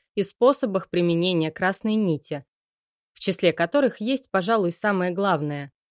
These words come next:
как поиск красной нити вашей идеи помогает найти красную нить вашего «я».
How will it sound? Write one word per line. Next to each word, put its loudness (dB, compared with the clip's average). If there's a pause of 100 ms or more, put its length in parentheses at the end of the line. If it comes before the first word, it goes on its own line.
(220)
как 0
поиск 2
красной 0
нити -2
вашей -2
идеи 0 (220)
помогает 2
найти 0
красную -2
нить -2
вашего -2
«я». -4